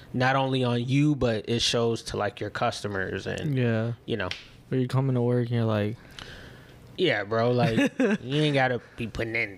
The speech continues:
Speaker 1: twenty hours and sleep. You know, it's twenty-four hours in a day. Like, at least get a
Speaker 2: Yeah.
Speaker 1: couple hours of sleep, you know.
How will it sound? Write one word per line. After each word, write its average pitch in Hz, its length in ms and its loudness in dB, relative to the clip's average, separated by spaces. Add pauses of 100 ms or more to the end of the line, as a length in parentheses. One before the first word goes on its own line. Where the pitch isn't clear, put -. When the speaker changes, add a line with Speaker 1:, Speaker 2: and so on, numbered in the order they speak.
Speaker 1:
twenty 123 380 -2
hours 104 560 -2
and 98 320 -8
sleep. 127 440 0
You 131 120 0
know, 127 160 2
it's 131 100 -2
twenty-four 156 340 0
hours 135 300 2
in 127 80 0
a 113 80 0
day. 117 280 0
Like, 107 240 -6
at 117 120 0
least 131 240 2
get 107 180 2
a 107 40 0
Speaker 2:
Yeah. 110 80 -2
Speaker 1:
couple 113 200 -2
hours 95 300 -2
of 92 80 -2
sleep, - 340 -4
you 113 120 -4
know. 92 120 -8